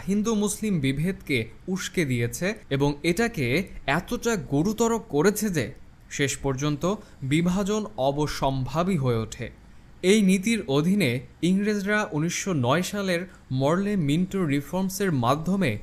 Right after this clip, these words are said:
আলাদা নির্বাচনী এলাকা চালু করে, যেখানে হিন্দু এবং মুসলিমরা আলাদা ভোট দিত। এতে সম্প্রদায়গুলোর মধ্যে প্রতিযোগিতা বাড়তে থাকে।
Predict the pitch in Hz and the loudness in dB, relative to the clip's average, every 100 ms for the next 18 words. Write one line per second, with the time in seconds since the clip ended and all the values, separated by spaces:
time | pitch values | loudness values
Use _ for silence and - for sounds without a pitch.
0 | - - 139 165 190 202 160 139 147 170 | -10 -2 2 2 2 2 2 2 2 0
1 | 180 185 180 - 127 151 165 170 139 127 | 0 -2 -2 -2 -2 -2 -2 -4 -2 -2
2 | 120 113 104 - - - 139 143 156 156 | -2 -4 -6 -10 -16 -4 0 2 2 0
3 | 135 175 226 185 117 123 135 139 127 139 | 2 4 4 4 2 2 0 0 0 0
4 | - 208 208 190 107 - 131 151 170 170 | -2 -2 0 2 0 0 0 2 2 0
5 | 135 127 120 120 120 101 - - - 165 | 0 0 -2 -4 -4 -8 -12 -4 2 4
6 | 233 214 147 156 190 214 214 214 196 160 | 4 4 2 2 0 0 2 2 2 2
7 | 175 180 196 - 139 147 156 160 165 190 | 0 -4 -6 -2 -2 0 0 0 0 0
8 | 214 214 - 120 120 120 139 127 117 | 0 -4 -6 0 2 0 -4 -6 -6